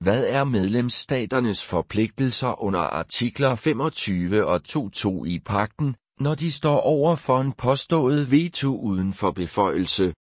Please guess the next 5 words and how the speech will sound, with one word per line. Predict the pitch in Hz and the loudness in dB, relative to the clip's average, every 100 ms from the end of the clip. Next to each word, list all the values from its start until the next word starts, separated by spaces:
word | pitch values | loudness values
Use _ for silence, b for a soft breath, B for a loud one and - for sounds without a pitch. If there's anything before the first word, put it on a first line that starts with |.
| _ _ _ _ _ - | _ _ _ _ _ -12
Spørgsmål | - - 120 135 - 120 101 | -8 0 2 2 -2 -2 -4
fem. | - 139 127 - _ _ | -2 -2 -2 -6 _ _
Forholdet | - 98 104 107 117 101 104 | -4 2 4 4 0 0 -4
til | - 107 | -4 -4
generalforsamlingen, | 98 85 76 98 104 107 120 - 110 92 117 104 117 | -2 -2 0 0 -2 -2 -2 0 0 0 -2 -2 -4